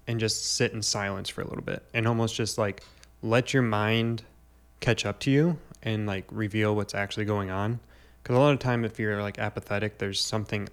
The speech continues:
something else is getting your focus. So if you can just kind of meditate on it or just sit in silence and figure out what's going on in your mind.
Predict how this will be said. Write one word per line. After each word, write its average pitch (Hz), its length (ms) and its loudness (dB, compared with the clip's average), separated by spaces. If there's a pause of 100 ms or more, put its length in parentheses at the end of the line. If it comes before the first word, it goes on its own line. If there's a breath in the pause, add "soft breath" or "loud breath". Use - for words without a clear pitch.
(140)
something 131 340 2
else 113 220 0
is 98 80 -4
getting 104 240 -2
your 98 100 -6
focus. 117 580 -2 (640 soft breath)
So - 140 -6
if 107 140 0
you 113 100 2
can 113 100 -2
just 107 220 0 (160)
kind 110 180 -2
of 101 60 -4 (580)
meditate 123 600 6
on 120 180 8
it 120 200 2
or 104 200 0
just 98 320 -6 (800 soft breath)
sit - 280 2
in 110 80 -2
silence 120 720 0 (140)
and 104 480 -6 (300)
figure 117 260 2
out 104 160 0
what's 104 140 -4
going 107 300 0
on 104 420 -2
in 107 140 -4
your 98 100 -4
mind. 98 460 -4